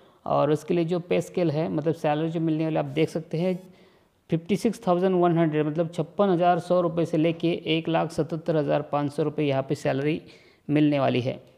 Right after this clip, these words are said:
और उसके लिए दोस्तों, एज लिमिट की बात करें तो यहाँ पर आपका एज लिमिट चालीस के ऊपर नहीं होना चाहिए। <clears throat> दोस्तों, ये अनरिजर्व कैटेगरी होता है, बाकी जो रिलैक्सेशन as per government rule आपको मिल जाएगा।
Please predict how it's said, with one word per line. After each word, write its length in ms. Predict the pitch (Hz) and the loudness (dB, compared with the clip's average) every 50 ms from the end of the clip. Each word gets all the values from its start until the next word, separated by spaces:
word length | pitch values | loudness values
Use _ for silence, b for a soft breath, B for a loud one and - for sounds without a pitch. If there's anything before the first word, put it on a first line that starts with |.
| _ - - | _ -6 -2
और 100 | 135 143 | 0 0
उसके 200 | 147 143 - 170 | 0 0 0 0
लिए 100 | 165 165 | 2 2
दोस्तों, 280 | 165 156 160 - 170 | 2 0 0 0 0
एज 220 | - - 156 160 160 | 0 2 0 0 2
लिमिट 240 | 160 160 165 160 - | 0 0 0 0 -2
की 100 | - 160 | -2 0
बात 240 | 156 147 143 - | 0 0 0 0
करें 160 | - 165 151 151 | -2 -4 -2 -2
तो 80 | 165 | -2
यहाँ 180 | 156 147 135 143 | -2 -2 -2 -2
पर 140 | 143 156 151 | 0 0 0
आपका 240 | 143 - - 151 | 0 -2 -2 -2
एज 240 | 151 151 151 160 156 | -2 0 0 -2 -2
लिमिट 340 | 151 151 151 160 160 160 - | -2 -2 -2 -2 -4 -4 -4
चालीस 340 | - 156 131 139 147 143 - | -2 -2 0 0 -2 -4 -4
के 100 | - 156 | -2 -4
ऊपर 200 | 147 147 - 151 | -2 -2 -2 -2
नहीं 240 | 147 151 151 151 156 | 0 0 0 2 0
होना 180 | 156 156 151 | 0 0 -2
चाहिए। 400 | 147 147 - 160 160 165 180 208 - B B B B B B B B B B B - - - | -2 -2 -2 -2 0 0 -2 -4 -6 B B B B B B B B B B B 2 6 8
<clears throat> 40 | |
दोस्तों, 580 | - 220 147 151 151 151 151 160 - - 185 165 | 8 8 8 6 4 4 4 2 2 2 2 4
ये 340 | 160 175 190 208 - - - - - _ _ _ _ _ _ _ _ _ _ - | 4 4 2 0 -2 -8 -18 -20 -20 _ _ _ _ _ _ _ _ _ _ 2
अनरिजर्व 400 | 160 175 190 175 170 160 165 151 | 2 4 4 4 4 4 2 2
कैटेगरी 400 | 147 - 147 135 143 143 147 147 | 2 2 2 2 2 2 2 2
होता 260 | 147 135 127 - 151 143 | 2 2 2 0 0 2
है, 220 | 139 170 196 165 | 2 0 0 0
बाकी 320 | 151 143 - - 170 165 | -2 -2 -2 0 -2 -2
जो 280 | 160 147 160 170 180 - | 0 2 0 0 0 0
रिलैक्सेशन 640 | 156 143 151 151 151 151 165 - - 165 165 156 | -2 -2 0 -2 -2 -2 -4 -4 -2 0 0 0
as 80 | 147 147 | 0 -2
per 140 | - 170 151 | -2 -4 -2
government 380 | 135 147 143 143 147 151 147 | 0 0 2 2 2 0 0
rule 120 | 156 156 151 | 2 2 0
आपको 200 | 139 143 - 165 | 0 -2 -2 0
मिल 180 | 151 139 135 | 0 0 0
जाएगा। 300 | 127 139 123 120 - - | 0 -2 -2 -4 -4 -8